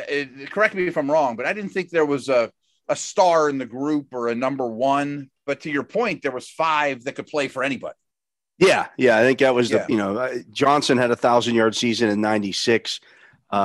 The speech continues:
Speaker 2: Um, Hast-, uh, or I'm sorry, uh,
Speaker 1: Thigpen
Speaker 2: uh,
Speaker 1: had some good years.
Speaker 2: Thigpen had a couple of really big years
Speaker 1: Yeah,
Speaker 2: as
Speaker 1: yeah,
Speaker 2: well.
Speaker 1: yeah.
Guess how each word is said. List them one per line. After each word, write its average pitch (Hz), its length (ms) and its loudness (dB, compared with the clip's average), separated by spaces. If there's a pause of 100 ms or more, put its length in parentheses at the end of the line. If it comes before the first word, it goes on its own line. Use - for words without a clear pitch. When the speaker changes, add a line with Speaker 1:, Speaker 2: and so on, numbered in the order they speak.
(300)
Speaker 2:
Um, 95 200 -14
Hast-, 135 440 0
uh, 117 220 0
or 110 80 -2
I'm 104 140 -2
sorry, 98 340 -4
uh, 98 260 -2 (240)
Speaker 1:
Thigpen 196 320 0
Speaker 2:
uh, 143 40 -2
Speaker 1:
had 120 160 0
some 120 100 -12
good 113 200 -8
years. 107 300 -8
Speaker 2:
Thigpen 143 360 2
had 139 140 4
a - 40 2
couple 117 320 2
of 113 80 2
really 123 240 4
big 110 280 0
years 113 280 4
Speaker 1:
Yeah, 123 80 0
Speaker 2:
as 110 80 0
Speaker 1:
yeah, 104 160 -8
Speaker 2:
well. 107 220 4
Speaker 1:
yeah. 110 140 -4